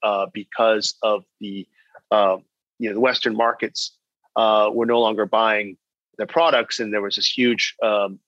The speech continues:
you know, capacity, excess capacity in, in, in these businesses. And so, um,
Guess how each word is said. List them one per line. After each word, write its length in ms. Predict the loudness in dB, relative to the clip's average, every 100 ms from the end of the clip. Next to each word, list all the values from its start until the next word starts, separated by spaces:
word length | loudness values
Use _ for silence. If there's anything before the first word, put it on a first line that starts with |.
| -14
you 100 | -10
know, 220 | -10 -12 _ _ _ -6
capacity, 600 | -4 0 0 0 -2 -4
excess 300 | -4 -2 -4
capacity 760 | -4 -4 0 0 -2 -8 -8 -8
in, 140 | -12 _ _ _ _ _
in, 160 | -4 -4
in 140 | -4 -6
these 160 | -8
businesses. 640 | -2 0 2 0 -2 -4 -2
And 180 | -2 0
so, 340 | 2 2 0 -6 _ _ _ _ 0
um, 360 | 2 2 0